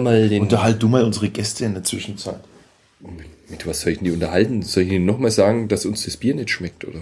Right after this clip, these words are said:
Speaker 1: was?
Speaker 2: Nein.
Speaker 1: Auf jeden Fall muss da nachgebessert werden, liebe Spanier. Also so kann man das nicht durchgehen lassen. Das Einzige, was bis jetzt hält, ist Bockdamm.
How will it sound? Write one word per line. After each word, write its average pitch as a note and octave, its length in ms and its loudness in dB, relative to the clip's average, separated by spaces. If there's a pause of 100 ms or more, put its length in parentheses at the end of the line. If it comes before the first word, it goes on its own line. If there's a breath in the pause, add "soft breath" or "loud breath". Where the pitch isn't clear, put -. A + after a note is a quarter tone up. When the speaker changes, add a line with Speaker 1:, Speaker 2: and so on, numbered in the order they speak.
Speaker 1:
was? - 260 -12
Speaker 2:
Nein. C3+ 400 -4 (2500 loud breath)
Speaker 1:
Auf G#2+ 120 0
jeden C3 120 4
Fall C3 100 6
muss A#2 160 2
da B2 120 6
nachgebessert A2+ 680 4
werden, G2+ 240 4
liebe G2+ 220 2
Spanier. F#2 560 0 (680 loud breath)
Also F2 200 -4
so F#2+ 200 -2
kann G2 180 -6
man F2+ 80 0
das D#2+ 120 -6
nicht D#2+ 180 -6
durchgehen E2 380 -6
lassen. D2+ 300 -10 (760)
Das - 180 -12
Einzige, F#2+ 320 -2
was F2+ 100 -2
bis - 180 -6
jetzt - 220 -2
hält, G2 300 0
ist - 340 -2 (140)
Bockdamm. F2+ 600 0